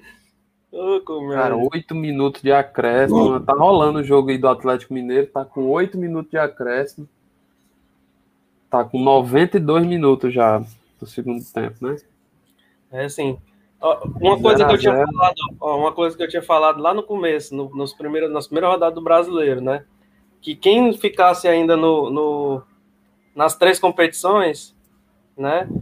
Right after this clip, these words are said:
Speaker 1: Ia despriorizar o Brasileiro e era a chance do Fortaleza ficar, né?
Speaker 2: Justamente.
Speaker 1: O único que, que realmente tá fora do, do, de todo, de uma das disputas é o Palmeiras, né? Olha aí como é que tá.
Speaker 2: É.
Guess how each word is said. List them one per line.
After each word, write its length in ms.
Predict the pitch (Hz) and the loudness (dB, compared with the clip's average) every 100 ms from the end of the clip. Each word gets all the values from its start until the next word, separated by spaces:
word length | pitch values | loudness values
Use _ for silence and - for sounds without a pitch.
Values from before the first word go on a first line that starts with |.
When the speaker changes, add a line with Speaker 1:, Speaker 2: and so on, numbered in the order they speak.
| - - | -10 -12
Speaker 1:
Ia 200 | 156 175 | -2 -2
despriorizar 840 | 180 - - 208 208 208 196 175 196 | -2 -6 0 4 4 4 4 4 4
o 60 | |
Brasileiro 640 | 190 196 185 180 185 214 226 | 4 4 2 -2 0 0 0
e 100 | 220 | 2
era 180 | 208 202 | 4 2
a 40 | |
chance 260 | - 208 - | 0 -4 -4
do 80 | |
Fortaleza 840 | 196 208 196 190 185 196 202 208 208 _ _ _ _ _ | -2 0 2 2 2 2 0 -2 -4 _ _ _ _ _
ficar, 440 | 202 - 180 147 | -18 0 2 4
né? 60 | 143 | 2
Speaker 2:
Justamente. 500 | 175 143 127 131 - _ _ _ _ _ _ _ _ _ _ _ | 2 2 0 -4 -14 _ _ _ _ _ _ _ _ _ _ _
Speaker 1:
O 100 | 165 | 2
único 360 | 202 277 294 277 | 6 6 2 -2
que, 260 | 269 269 262 | 0 0 0
que 160 | 233 | -2
realmente 480 | 214 226 226 220 214 | 2 2 2 0 -2
tá 160 | - 190 | -2 -2
fora 500 | - 185 190 175 - _ _ _ _ _ _ _ - - 143 | 0 2 4 2 0 _ _ _ _ _ _ _ -20 -20 -14
do, 140 | 151 | -14
do, 220 | 147 151 | -12 -12
de 160 | 147 151 | -12 -8
todo, 500 | - 220 208 165 156 | 0 0 0 -10 -6
de 140 | 151 | 4
uma 360 | 175 202 277 269 | 6 8 6 6
das 180 | 185 170 | 4 2
disputas 540 | - - - 240 240 | 0 -8 -2 -2 0
é 60 | 226 | 0
o 100 | 220 | 2
Palmeiras, 540 | 233 269 226 180 156 | 4 4 4 2 0
né? 100 | 156 | -2
Olha 200 | 180 185 | -2 0
aí 100 | 190 | -2
como 160 | 175 160 | -2 -4
é 60 | 156 | -6
que 100 | - | -6
tá. 260 | 156 135 - _ _ _ _ _ - _ _ _ - 247 254 | -2 -2 -4 _ _ _ _ _ -20 _ _ _ -4 2 4
Speaker 2:
É. 440 | 131 127 143 131 | 4 2 0 -10